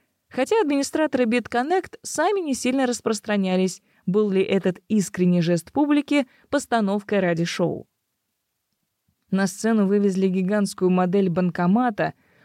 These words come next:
после чего одна из гигантских банковских карточек в приёмном слоте породила настоящий дождь банкнот на головы публики.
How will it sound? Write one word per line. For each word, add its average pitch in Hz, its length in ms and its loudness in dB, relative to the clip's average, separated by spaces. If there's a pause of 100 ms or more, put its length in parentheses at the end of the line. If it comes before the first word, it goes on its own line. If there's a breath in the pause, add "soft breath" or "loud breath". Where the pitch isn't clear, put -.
после 254 320 -2
чего 269 400 0
одна 233 360 0
из 214 120 0
гигантских 214 540 0
банковских 190 600 -2
карточек 294 640 -2 (180 loud breath)
в - 60 -20
приёмном 262 520 0
слоте 226 560 0 (340 soft breath)
породила 294 460 0
настоящий 262 680 0
дождь 214 400 0
банкнот 185 680 0 (220 soft breath)
на 220 160 0
головы 190 400 0
публики. - 580 -8